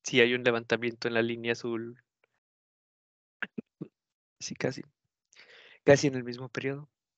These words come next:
<clears throat> Como aquí, aquí, aquí, aquí y aquí. Y pues bueno, eso es solo para visualizarlo. Luego graficas la regresión. Esta es la regresión. El cambio en precios es igual a una constante porque va a haber un precio base independientemente del día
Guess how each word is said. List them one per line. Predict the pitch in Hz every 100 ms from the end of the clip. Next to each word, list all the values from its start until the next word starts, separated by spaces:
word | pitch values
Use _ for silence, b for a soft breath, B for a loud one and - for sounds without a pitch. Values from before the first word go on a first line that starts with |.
| _ -
<clears throat> | 180 147 135 123 127 _
Como | - 113
aquí, | 110 120 120 113
aquí, | 110 - - - -
aquí, | - 113 - -
aquí | - 117 - 139 _ -
y | 127
aquí. | 117 117 127 - _ _ _ _ _ b b b b b -
Y | 123
pues | 120
bueno, | 113 - - -
eso | 123 123
es |
solo | - 117
para | - - - 123 _ _ _ _ _ _ _
visualizarlo. | 131 123 127 113 - 113 123 143 _ _ _ - B B B B _ _ _ -
Luego | 127 127 127
graficas | 123 127 120 123
la | 120 120
regresión. | 117 110 117 170 185 -
Esta | 127 - 120
es |
la | 117
regresión. | 113 113 - 160
El | 143
cambio | - 151 143
en | 131
precios | - 156 - 180 -
es | 143 135
igual | 131 131 151 143
a | 143
una | 143 135
constante | - 127 - 131 139 160
porque | 127 -
va | 110
a |
haber | 110 113
un | 117
precio | - 110 120 113
base | 120 127
independientemente | 131 123 - 120 120 123 117 117 123
del | 113 117
día | 120